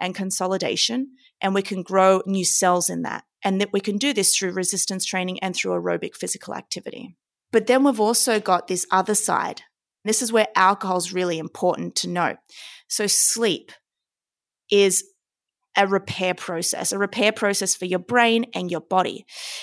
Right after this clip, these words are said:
When we go to sleep at night, we go through many different stages. We go through four stages, but the two that are the most important is rem sleep and deep sleep or slow wave sleep.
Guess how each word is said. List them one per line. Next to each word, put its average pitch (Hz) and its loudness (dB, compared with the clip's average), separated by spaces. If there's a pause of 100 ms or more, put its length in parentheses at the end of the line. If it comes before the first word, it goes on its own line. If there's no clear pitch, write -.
(240)
When 196 0
we 214 2
go 202 2
to 185 2
sleep 311 0
at - -2
night, 165 -2
we 196 0
go 202 2
through 185 -2
many 202 -2
different 180 -6
stages. 185 -4
We 208 -10
go 226 2
through - 0
four 180 -2
stages, 170 -2
but - -6
the 220 6
two 302 2
that 339 6
are - 4
the 285 4
most 220 2
important 180 -2
is 180 0
rem 185 2
sleep 302 0 (840)
and 196 2 (180)
deep 190 -2
sleep - -4
or 175 -2
slow 185 2
wave 170 -2
sleep. - -4